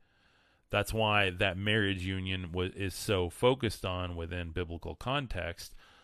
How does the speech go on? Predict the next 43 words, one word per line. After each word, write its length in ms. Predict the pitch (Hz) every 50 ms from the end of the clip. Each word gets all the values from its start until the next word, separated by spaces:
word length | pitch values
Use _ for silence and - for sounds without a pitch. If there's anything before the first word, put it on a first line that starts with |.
| _ _ _ -
um, 600 | 101 98 92 87 82 80 78 78 78 80 - - 101
because, 880 | 92 101 92 - - - 107 101 92 92 90 87 85 - - - - - - _ _ _ _ _ _ _ _ _ _ _ _ _ _ _ _ _ _ _ _ _ -
well, 120 | 113 110
what 160 | 110 110 113 110
about 240 | 101 110 104 98
the 80 | - 92
person 680 | - - - 117 110 101 - - 113 107 104 104 104
that 200 | 101 104 95 92
doesn't 400 | 98 113 120 131 143 135 92 80
ever 260 | - 90 82 85 85
get 200 | 80 82 80 80
married? 400 | 82 87 85 82 80 80 80 80 - _
So 220 | - - - 95
can 200 | 85 - - 101
they 140 | 90 87 87
not 240 | 90 92 95 95 -
find 340 | - - 95 95 98 98 95
God? 280 | 101 101 104 120 120
Like, 160 | 104 95 101 104
no, 220 | 110 117 117 98
this 220 | 95 101 - -
is 120 | 104 95 92
esoteric. 840 | - - 101 98 - - 87 80 - - 110 104 90 78 - 73 -
Like, 180 | 85 80 80 -
this 260 | 87 92 90 - -
is 300 | 98 87 85 85 - - - - - - _ _ _ _ _ _ _
your 400 | - 92 87 101 107 107 107 110
divine 400 | 98 104 92 101 98 95 95 90
feminine, 400 | - 104 98 90 92 92 90 87
your 140 | 92 92 90
divine 340 | 87 80 85 85 82 82 85
masculine. 520 | 87 90 95 90 - - 90 80 82 85
'Cause 180 | - 101 95 92
in 60 | 98
the 60 | 95
beginning, 380 | 92 101 92 131 135 123 110 95
we 80 | 95
were 160 | 90 87 85
both. 400 | 78 - 110 113 92 80 - -
It 120 | 95 87 85
was 160 | 90 90 85
one 400 | 90 90 90 95 95 92 90 85
being. 520 | 80 95 101 101 87 80 76 76 73 73